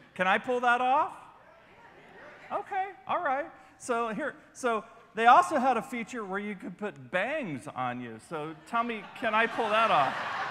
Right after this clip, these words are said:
No? I can do the beard, but I can't no bangs? No bangs. It would take a miracle, actually, to have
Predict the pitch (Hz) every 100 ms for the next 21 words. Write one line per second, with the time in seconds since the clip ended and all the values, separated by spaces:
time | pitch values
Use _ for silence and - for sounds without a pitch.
0 | - - - - - - - - - -
1 | - - - - - - - - 180 196
2 | 214 240 285 - - - - - - -
3 | - 240 277 285 330 370 277 320 339 370
4 | 330 254 247 - 269 302 277 - - -
5 | - - - 220 247 254 247 262 311 339
6 | - - - - - 285 - - 196 185
7 | - 226 170 - - - 175 185 - 214
8 | 196 208 220 185 160 151 160 165 156 135
9 | 135 147 139